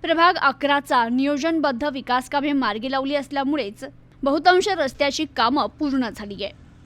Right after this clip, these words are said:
उर्वरित रस्त्यांची ही कामं आता लवकरच पूर्ण होणार आहे." आमदार संग्राम जगताप यांनी मोठा निधी उपलब्ध करून दिलाय. नगर शहरातील डीपी रस्त्यांची ही कामं मार्गी लागतायत.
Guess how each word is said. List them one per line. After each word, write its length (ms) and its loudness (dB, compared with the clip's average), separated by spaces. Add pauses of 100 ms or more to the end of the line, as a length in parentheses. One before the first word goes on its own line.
(100)
उर्वरित 400 -6
रस्त्यांची 540 -4
ही 120 -4
कामं 340 0
आता 280 0 (380)
लवकरच 460 4
पूर्ण 260 0
होणार 340 -2
आहे." 80 -10 (400)
आमदार 280 4
संग्राम 420 2
जगताप 380 0 (340)
यांनी 220 4
मोठा 300 4
निधी 260 0
उपलब्ध 380 2
करून 280 0
दिलाय. 220 -2 (500)
नगर 320 -2
शहरातील 560 0
डीपी 220 -6
रस्त्यांची 500 -2
ही 100 0
कामं 420 2
मार्गी 380 0
लागतायत. 380 -4